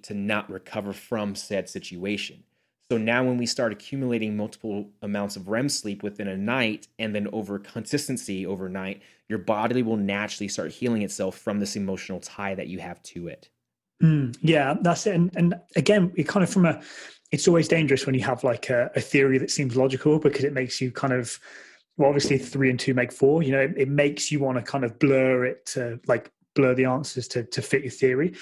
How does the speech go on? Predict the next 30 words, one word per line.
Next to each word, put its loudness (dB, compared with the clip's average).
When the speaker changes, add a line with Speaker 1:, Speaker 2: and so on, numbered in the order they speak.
Speaker 2:
Um, 2
but 4
from 4
a, 2
like, 0
an 4
evolutionary 4
perspective -2
in -2
terms -4
of -4
surviving, 2
like, 0
as -4
a, -2
as 0
a -2
caveman, 2
it 2
would 0
make 0
sense 2
that -4
this 4
kind 0
of, -4
this -4
kind -2
of, -6
uh, 0